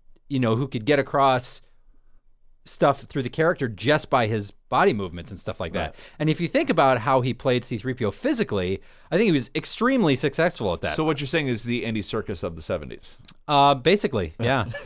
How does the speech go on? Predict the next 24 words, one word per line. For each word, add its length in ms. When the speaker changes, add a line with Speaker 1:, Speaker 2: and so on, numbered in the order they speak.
Speaker 1:
And, 380
but 100
I 40
mean, 140
it 100
turns 220
out 140
his 160
voice 340
actually 500
lent, 440
Speaker 2:
Right. 140
Speaker 1:
y-, 100
you 140
Speaker 2:
'Cause 100
Speaker 1:
know. 80
Speaker 2:
originally 200
it 60
wasn't 200
gonna 100
be 100
his 140
voice, 300
right? 240